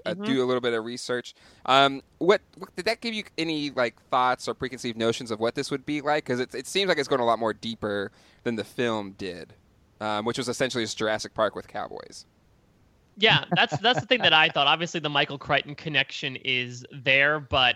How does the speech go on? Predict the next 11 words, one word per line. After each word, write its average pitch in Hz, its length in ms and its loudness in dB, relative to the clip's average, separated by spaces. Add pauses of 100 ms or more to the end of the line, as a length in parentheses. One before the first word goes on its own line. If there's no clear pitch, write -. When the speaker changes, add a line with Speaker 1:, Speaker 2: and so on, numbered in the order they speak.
Speaker 2:
obviously 156 380 -2
having 147 280 -2
seen 151 400 -8
Jurassic 135 540 -2
Park 139 460 -2
before 143 640 0
Westworld, 165 640 2
I 139 120 4
definitely 139 400 0
knew 139 180 -2
the, 131 240 -2